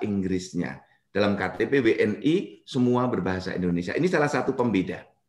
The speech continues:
Ada tiga perbedaan yang mencolok. Satu, K T P W N A ada bahasa Inggrisnya.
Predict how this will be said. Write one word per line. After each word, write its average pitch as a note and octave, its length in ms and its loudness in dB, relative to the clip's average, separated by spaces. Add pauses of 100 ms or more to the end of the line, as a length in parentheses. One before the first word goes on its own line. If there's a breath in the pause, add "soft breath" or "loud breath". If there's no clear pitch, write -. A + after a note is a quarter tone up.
(920)
Ada A2+ 240 4
tiga D3 240 4
perbedaan B2+ 880 2 (240)
yang A#2 320 2 (240)
mencolok. G#2+ 480 0 (560)
Satu, E3 720 2 (320 loud breath)
K A2 160 -2
T A2 160 0
P A2 160 0
W G2+ 40 0 (120)
N G2+ 240 -2
A C3 240 0
ada G2+ 240 -2
bahasa F2 400 -4
Inggrisnya. F2 640 -6